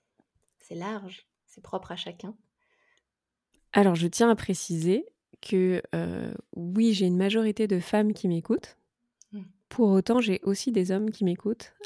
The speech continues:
Speaker 2: Alors certes, pas dans les mêmes proportions, mais que, heu, les personnes qui ont osé m'en parler sont bien des deux sexes.
Speaker 1: Mmh, c'est génial ça.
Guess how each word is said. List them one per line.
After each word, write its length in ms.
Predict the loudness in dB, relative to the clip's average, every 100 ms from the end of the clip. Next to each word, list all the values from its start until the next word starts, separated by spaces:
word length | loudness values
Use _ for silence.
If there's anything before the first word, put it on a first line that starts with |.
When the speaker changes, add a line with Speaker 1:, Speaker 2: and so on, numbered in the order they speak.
| -6
Speaker 2:
Alors 240 | -4 -4
certes, 280 | -4 -6 -4
pas 120 | 0
dans 120 | 2 2
les 100 | 2
mêmes 180 | 0
proportions, 640 | -2 -4 -4 -6 -4 -6 -6 _ _ _ _ _ _
mais 420 | -4 0 2 2 0 -4
que, 440 | -4 -2 -2 -4 -6
heu, 540 | -6 -6 -6 -8 -10 -12 -16 -20 -10
les 320 | -6 -4 -2
personnes 360 | -2 -2 -2 -2
qui 100 | 0
ont 80 | 0
osé 260 | 2 2
m'en 180 | 2 0
parler 520 | -2 -4 -2 -2 -2 -4
sont 220 | -4 -2
bien 240 | 0 0
des 120 | 2 0
deux 140 | -2
sexes. 440 | -4 -10 -10 -20 _ _ _ _ _ _ _
Speaker 1:
Mmh, 360 | -6 -2 -2 -4
c'est 120 | -6
génial 380 | -8 -4 -4 -4
ça. 240 | -8 -16